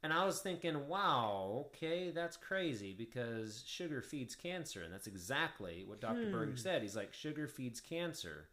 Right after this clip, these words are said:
Speaker 1: and they're eating the most sugar over there, so you would think they would have a really high cancer rate." They actually have the lowest cancer rate racially in the world.
Speaker 2: Okay.
Speaker 1: And I'm sitting here like,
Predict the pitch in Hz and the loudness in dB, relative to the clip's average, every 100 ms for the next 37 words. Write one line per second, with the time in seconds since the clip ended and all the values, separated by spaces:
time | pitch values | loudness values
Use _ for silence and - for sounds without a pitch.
0 | _ - 117 123 139 143 143 123 120 117 | _ -8 -4 -4 -2 -4 -2 -2 -2 -2
1 | - - - 175 123 120 107 95 90 95 | -4 -6 -4 -2 0 0 0 -4 -4 -6
2 | - 120 117 135 131 120 113 123 123 135 | -6 -6 -6 -6 -6 -6 -4 -4 -4 -4
3 | 135 131 139 190 202 - 107 76 - - | -4 -4 -4 -4 -4 -4 -4 -6 -12 -20
4 | - - 262 294 - 240 185 208 175 - | -20 -10 -8 -6 -6 -6 -2 -2 -4 -10
5 | _ _ _ _ - 202 214 269 285 185 | _ _ _ _ 0 4 10 10 12 8
6 | 120 - - - 139 123 - 110 95 85 | 6 -2 -10 -2 2 2 2 0 0 0
7 | 65 - - - _ _ _ _ _ _ | -2 -10 -20 -20 _ _ _ _ _ _
8 | _ _ _ _ _ _ _ _ _ _ | _ _ _ _ _ _ _ _ _ _
9 | - 151 143 - 98 69 65 98 - _ | 2 4 6 2 0 -2 -8 -16 -20 _
10 | _ _ _ _ _ _ _ _ _ _ | _ _ _ _ _ _ _ _ _ _
11 | _ - 120 117 113 98 87 - 123 107 | _ -2 0 2 2 2 2 0 -2 -2
12 | 139 254 - - - - - - 170 190 | -2 -6 -14 -20 -20 -20 -10 -2 2 2
13 | 185 202 170 190 185 170 | 2 0 2 4 6 4